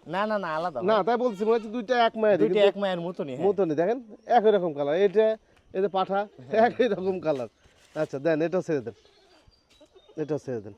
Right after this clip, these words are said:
Speaker 1: এই বাচ্চাটার মুখের ফ্যাসিলিটি দেখেন ভাই।
Speaker 2: এই যে দেখেন,
Speaker 1: কত সুন্দর।
Speaker 2: ছোট্ট একটি মুখের ছাগল, হ্যাঁ, বডি ফিটনেস সব কিছু। আগা মাথা ঘুরালেন ভাই একটু,
Speaker 1: এই যে।
Speaker 2: আগা মাথা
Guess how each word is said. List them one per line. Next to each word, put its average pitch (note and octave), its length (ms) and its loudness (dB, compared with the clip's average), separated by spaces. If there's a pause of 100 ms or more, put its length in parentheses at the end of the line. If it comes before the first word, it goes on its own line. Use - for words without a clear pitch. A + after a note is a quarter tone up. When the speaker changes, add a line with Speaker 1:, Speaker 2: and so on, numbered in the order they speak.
(140)
Speaker 1:
এই C#3 80 -14
বাচ্চাটার D3+ 420 -6
মুখের D3+ 340 -8
ফ্যাসিলিটি D3+ 500 -10
দেখেন B2+ 300 -10
ভাই। A2 140 -14 (220)
Speaker 2:
এই A#2+ 200 -8
যে F#2 100 -20 (800)
দেখেন, G#2 240 -20 (100)
Speaker 1:
কত B2+ 160 -14 (180)
সুন্দর। A#2+ 320 -16 (160)
Speaker 2:
ছোট্ট - 260 -12 (240)
একটি F#3 280 -4
মুখের F3 380 -2 (160)
ছাগল, A#2 240 -6 (540)
হ্যাঁ, E3+ 260 -4
বডি D3+ 240 -4
ফিটনেস D#3 460 -6
সব D#3 200 -2
কিছু। D3+ 200 -10
আগা C3+ 200 0
মাথা C3+ 200 -6
ঘুরালেন C#3+ 380 -4
ভাই C#3+ 160 -6
একটু, D#3+ 140 -14 (240)
Speaker 1:
এই C#3+ 180 -16
যে। F#2+ 60 -20 (140)
Speaker 2:
আগা D#3 240 -2
মাথা D3+ 200 -4